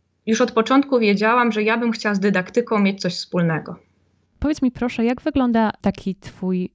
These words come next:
Speaker 2: typowy, e, dzień pracy? Bo tutaj, e, w Pracowni Dziewczyn też często rozmawiamy właśnie o przestrzeni, w której różne dziewczyny pracują.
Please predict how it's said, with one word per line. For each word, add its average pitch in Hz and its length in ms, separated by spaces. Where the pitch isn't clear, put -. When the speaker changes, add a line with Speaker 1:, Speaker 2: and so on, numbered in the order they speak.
Speaker 2:
typowy, 262 520
e, 202 140
dzień 180 340
pracy? - 360
Bo 175 100
tutaj, 254 400
e, 185 120
w - 80
Pracowni 208 440
Dziewczyn 202 320
też 180 160
często 202 280
rozmawiamy 180 500
właśnie 175 420
o 175 160
przestrzeni, 180 760
w - 100
której 170 520
różne 190 240
dziewczyny 170 380
pracują. 165 540